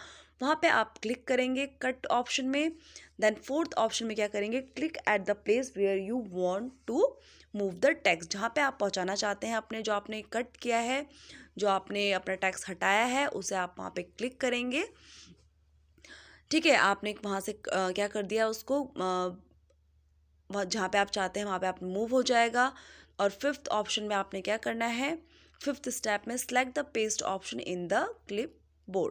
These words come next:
और उसके बाद आप क्या कर देंगे, जहाँ पे आप चाहते हैं मूव किया आपने, वहाँ पे आप उसको अपने टेक्स्ट को क्या कर देंगे, पेस्ट आप कर देंगे। तो जो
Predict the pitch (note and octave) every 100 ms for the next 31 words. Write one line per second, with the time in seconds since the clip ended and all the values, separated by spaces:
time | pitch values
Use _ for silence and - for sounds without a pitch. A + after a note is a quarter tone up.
0 | - - F#3 F#3 G3 F3+ F3+ F3+ F3 G3+
1 | G#3 G3+ A3 A#3 G3+ F3 F3 F#3 F3+ -
2 | F3 F3 G3+ A#3 A#3 G#3 A3+ - A3+ A3+
3 | A3+ - C4 E4+ - - - A#3+ C4 C#4+
4 | A#3 G#3 F#3+ - G3 F#3+ G3 F#3+ F3+ -
5 | F#3+ F#3 F#3 F#3 F3+ G3+ D4+ - F3+ F3
6 | - G#3 C#4 - - - - A3 G3 F3
7 | E3 F3 F#3 F3 - C4 C#4